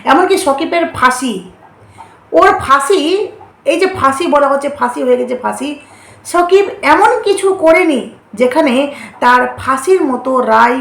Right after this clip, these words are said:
হতে পারে। কারণ দেখুন যে সকিব একটি নাবালক ছেলে, হুম, সকিব একটি নাবালক ছেলে, এমনকি যে সকিব বিয়ে করেছে নাবালক অবস্থায়, কিন্তু যেখানে তার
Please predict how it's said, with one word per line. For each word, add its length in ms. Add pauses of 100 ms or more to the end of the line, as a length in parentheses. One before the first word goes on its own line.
হতে 240
পারে। 420 (300)
কারণ 260
দেখুন 360 (300)
যে 80
সকিব 480 (340)
একটি 220
নাবালক 540
ছেলে, 340 (480)
হুম, 260 (340)
সকিব 380
একটি 220
নাবালক 480
ছেলে, 500
এমনকি 540 (220)
যে 100
সকিব 440 (360)
বিয়ে 400
করেছে 680 (420)
নাবালক 400
অবস্থায়, 500 (140)
কিন্তু 480 (600)
যেখানে 440 (100)
তার 220